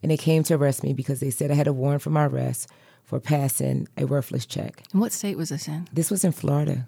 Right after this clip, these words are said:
Speaker 2: Florida.
Speaker 1: And in Florida, you know, uh, passing clean slate could go a long way, because in Florida, you're only allowed to clear,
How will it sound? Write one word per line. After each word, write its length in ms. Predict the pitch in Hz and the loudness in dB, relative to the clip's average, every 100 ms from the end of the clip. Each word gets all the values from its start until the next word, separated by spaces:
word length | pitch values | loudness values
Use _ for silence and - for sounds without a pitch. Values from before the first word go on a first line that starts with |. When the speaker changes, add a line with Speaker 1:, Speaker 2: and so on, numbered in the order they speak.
| - | -10
Speaker 2:
Florida. 560 | - - 110 - - - - - | -14 -12 -12 -12 -16 -18 -10 6
Speaker 1:
And 140 | 196 | 8
in 80 | 185 | 8
Florida, 640 | - 170 180 208 196 170 | 6 4 6 8 6 4
you 140 | 160 160 | 2 2
know, 500 | 147 147 139 - - _ | 2 2 0 -4 -10 _
uh, 360 | 156 151 143 131 - _ _ _ _ _ _ _ _ _ - | -2 0 0 -2 -8 _ _ _ _ _ _ _ _ _ 4
passing 340 | 180 196 190 | 6 6 4
clean 220 | 160 165 | 2 0
slate 220 | - 170 | 2 2
could 80 | 156 | 2
go 120 | 143 | 2
a 40 | 139 | 2
long 280 | 139 139 127 | 2 0 0
way, 280 | 135 127 123 | 0 0 -2
because 360 | 147 170 156 147 | -2 4 4 4
in 80 | |
Florida, 340 | 135 151 156 156 | 0 4 4 6
you're 220 | 143 139 | 4 2
only 280 | 151 175 180 | 2 4 4
allowed 580 | 156 139 139 135 135 - | 4 2 0 0 -4 -6
to 180 | 147 127 | -6 -6
clear, 560 | - 151 147 147 135 | -2 2 4 2 0